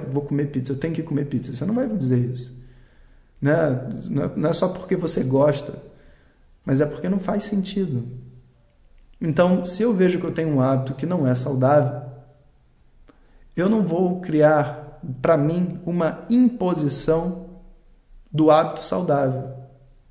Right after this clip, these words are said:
Na verdade, o hábito saudável é a minha escolha. Então, eu preciso transformar, né, esse conjunto de disciplinas e tudo mais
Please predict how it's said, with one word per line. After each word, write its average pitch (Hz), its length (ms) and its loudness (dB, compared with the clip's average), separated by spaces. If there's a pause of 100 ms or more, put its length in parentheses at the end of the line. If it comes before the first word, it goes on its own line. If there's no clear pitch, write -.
(760)
Na 151 120 4
verdade, 165 720 4 (100)
o 147 100 4
hábito 151 260 4
saudável 165 600 4
é 151 140 6
a 180 40 4
minha 185 240 4
escolha. 123 680 0 (760)
Então, 165 240 2
eu 202 80 2
preciso 220 380 -2
transformar, 131 880 -2 (520)
né, 135 380 0
esse 147 520 0
conjunto 190 760 4
de 143 100 -4
disciplinas 151 840 0
e 127 80 -2
tudo 135 240 -4
mais 165 500 -2